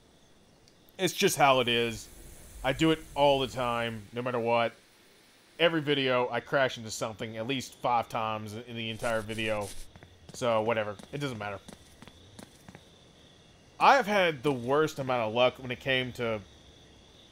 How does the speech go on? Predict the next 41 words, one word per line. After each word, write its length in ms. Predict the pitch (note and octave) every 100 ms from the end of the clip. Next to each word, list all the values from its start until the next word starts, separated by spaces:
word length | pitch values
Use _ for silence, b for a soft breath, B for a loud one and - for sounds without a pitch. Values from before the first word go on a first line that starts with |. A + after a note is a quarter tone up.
| - -
stealing 520 | - - D3 C#3+ C3+
in 120 | B2
one 120 | B2+
oh 80 | B2
five. 500 | - A#2 B2 B2+ C3 - - - - - - - -
So 120 | -
that's 120 | D3+ E3+
gonna 140 | B3
be 100 | A3+
the 80 | D#3
last 380 | A#2 B2+ C3 -
thing 120 | C3
I'm 100 | C3
gonna 160 | B2
run 340 | A2 A2+ B2 A#2+ -
for. 380 | C3 C3 B2+ - - - - -
So 100 | -
I'm 60 | C#3
gonna 80 | D3+
start 200 | G#3+ G3
off 160 | F3+
with 120 | C3 A#2 A#2
one 220 | B2 D3+ D3+
oh 160 | C3 B2+
six, 600 | B2 - E3 E3+ - - -
then 120 | B2
I'm 80 | B2
gonna 140 | A#2+ B2
work 180 | A#2+ A#2+
my 100 | A#2+
way 120 | B2
up 100 | A2+
to 60 | A2
one 140 | A2
oh 80 | G2+ -
four, 380 | D#3 D#3 D#3+ - - - -
and 80 | E3+
finally 320 | D3 C3 B2+
one 140 | A2+
oh 60 | G#2+
five. 360 | - D#3 A#2